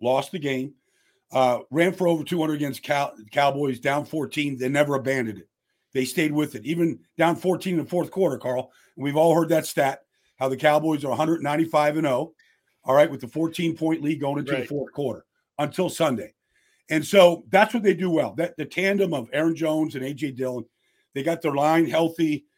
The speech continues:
Speaker 1: Bakhtiari, Jenkins on the left side. They, they fixed the line.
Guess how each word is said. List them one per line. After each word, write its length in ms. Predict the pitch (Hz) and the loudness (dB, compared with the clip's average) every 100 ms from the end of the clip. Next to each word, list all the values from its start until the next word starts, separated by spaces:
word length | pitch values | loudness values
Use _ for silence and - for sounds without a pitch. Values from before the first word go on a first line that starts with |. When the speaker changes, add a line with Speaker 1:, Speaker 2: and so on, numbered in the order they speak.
| _ - | _ -4
Speaker 1:
Bakhtiari, 640 | 151 160 170 147 151 147 | -4 -2 2 6 6 6
Jenkins 500 | 139 135 147 147 147 | 0 -4 -6 -4 -6
on 60 | 151 | -4
the 80 | 147 | -4
left 240 | 139 147 | -4 -4
side. 380 | - 139 135 131 | -4 -2 -2 -2
They, 100 | 127 131 | -4 -6
they 80 | 123 | -10
fixed 360 | - 190 - | -6 -10 -8
the 80 | 180 | -4
line. 380 | 156 139 135 | -4 -4 -6